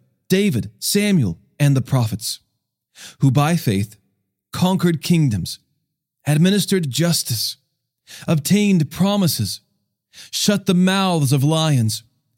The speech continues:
quenched the raging of fire, escaped the edge of the sword, gained strength in weakness, became mighty in battle, and put foreign armies to flight.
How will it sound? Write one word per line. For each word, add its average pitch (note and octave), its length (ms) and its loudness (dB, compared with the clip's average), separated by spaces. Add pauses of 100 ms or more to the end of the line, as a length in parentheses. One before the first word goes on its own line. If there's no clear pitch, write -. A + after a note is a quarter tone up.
(220)
quenched - 520 0
the F#3+ 100 4
raging G3 480 2
of D#3 120 0
fire, F#3+ 520 0 (280)
escaped C4 560 -2
the G#3 180 0
edge G#3+ 200 0
of G3+ 80 0
the F#3+ 100 2
sword, G#3 480 0 (640)
gained G#3 340 2
strength A#3 640 0
in F3 180 2
weakness, E3+ 520 0 (280)
became F3 380 2
mighty F#3+ 480 2
in D#3+ 140 4
battle, D#3+ 440 0 (680)
and A#2 260 0
put E3 180 4
foreign D#3+ 460 0
armies D3 480 0
to C3 100 -2
flight. G#2+ 400 -2